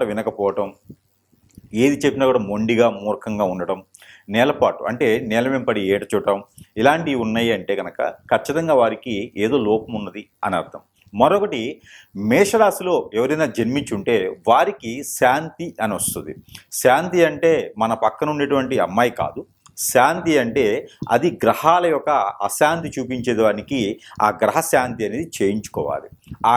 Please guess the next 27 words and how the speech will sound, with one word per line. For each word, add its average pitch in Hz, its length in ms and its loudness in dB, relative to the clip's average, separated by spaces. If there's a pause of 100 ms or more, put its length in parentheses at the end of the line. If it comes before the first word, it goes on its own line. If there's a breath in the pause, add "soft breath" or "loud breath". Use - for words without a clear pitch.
(100)
గ్రహశాంతి 143 680 -2 (420 soft breath)
చేయించుకునే 139 460 2
దానికి 107 280 -4 (500 loud breath)
మేషరాశిలో 175 720 2 (180)
జన్మించినటువంటి 143 920 -2
స్త్రీ 123 200 0 (140)
పురుషులు 131 300 0
ఎవరైనా 113 360 2
సరే, - 180 -6 (1000 loud breath)
ఆ - 20 4 (160)
మేషరాశిలో 170 580 0
ఏ 151 140 6
నక్షత్రంలో 151 480 -4
జన్మించినా 127 460 0
సరే, 78 140 -6 (140)
అశ్విని, 151 340 -2 (120)
భరణి, 120 340 0
కృత్తిక 110 240 -6 (220)
ఏ - 20 8 (100)
నక్షత్రంలో 127 460 -2
జన్మించినా, 101 460 2 (640 soft breath)
ఆ 117 120 4 (140)
మేషరాశిలో 139 640 0
వారు 117 160 0 (140)
పుట్టినటువంటి 127 580 -2 (220)
పిల్లలకి 117 480 0 (500 soft breath)
ముప్పై 139 300 0